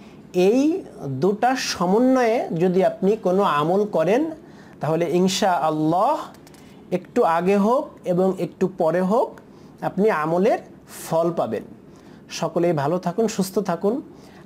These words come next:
আমাদের ইসলামী জীবন শিক্ষা চ্যানেলটি সাবস্ক্রাইব করে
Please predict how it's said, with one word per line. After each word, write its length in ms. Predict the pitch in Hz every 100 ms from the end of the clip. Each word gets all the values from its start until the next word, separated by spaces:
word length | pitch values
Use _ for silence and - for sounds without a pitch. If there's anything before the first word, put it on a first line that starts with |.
| 151
আমাদের 320 | 160 156 165 - 180
ইসলামী 420 | 185 226 214 233 302 - 143
জীবন 200 | 170 202 208
শিক্ষা 240 | 202 208 185
চ্যানেলটি 340 | 180 170 165 160 -
সাবস্ক্রাইব 520 | 165 - - 196 180 -
করে 180 | 165 165